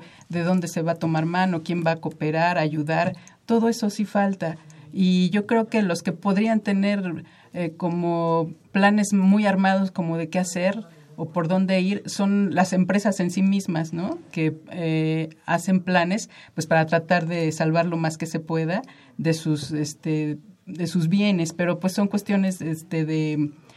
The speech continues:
eh, privados. Yo creo que debe extenderse, debe, sí me pregunto cómo es posible que este país que está tan expuesto a tanto tipo de, de desastres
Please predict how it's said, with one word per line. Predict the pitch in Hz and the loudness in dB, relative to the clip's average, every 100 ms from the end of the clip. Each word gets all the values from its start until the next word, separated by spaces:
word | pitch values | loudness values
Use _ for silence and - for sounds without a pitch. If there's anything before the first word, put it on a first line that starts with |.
| - - _ - - | -20 -20 _ -18 -6
eh, | 175 156 151 - - - | 0 0 0 -4 -10 0
privados. | 185 180 196 214 156 - - - - - - | 2 6 6 6 2 -4 -14 -20 -20 -12 0
Yo | 190 | 0
creo | 226 220 | 2 0
que | 214 | 2
debe | 196 190 190 | 2 0 0
extenderse, | 190 175 - 170 170 185 185 220 | -2 -4 -2 -2 2 0 0 -2
debe, | 208 190 185 190 165 - - - _ - - - _ _ | 0 0 2 0 0 -6 -20 -20 _ -20 -20 -20 _ _
sí | 185 247 | -6 2
me | 240 | 2
pregunto | 240 214 196 208 214 202 | 4 2 4 2 2 0
cómo | 202 208 | 2 0
es | 208 | 0
posible | 202 190 196 190 202 - - | -4 -2 0 2 0 -4 -2
que | |
este | 190 185 196 | 0 0 -2
país | 196 196 185 185 | 2 2 2 -2
que | - 151 - | -6 -8 -8
está | - 160 185 175 180 - _ - | -10 -2 2 2 -2 -18 _ 0
tan | 180 | 2
expuesto | 170 165 - 190 - | 2 -2 0 0 0
a | 202 | -2
tanto | 190 190 185 | 0 -2 -2
tipo | 185 190 185 190 | -4 -4 -2 0
de, | 185 170 165 | 0 -2 -6
de | 165 165 165 | -6 -2 0
desastres | 165 165 175 185 185 - 214 311 | 0 -2 0 0 0 -2 -4 -6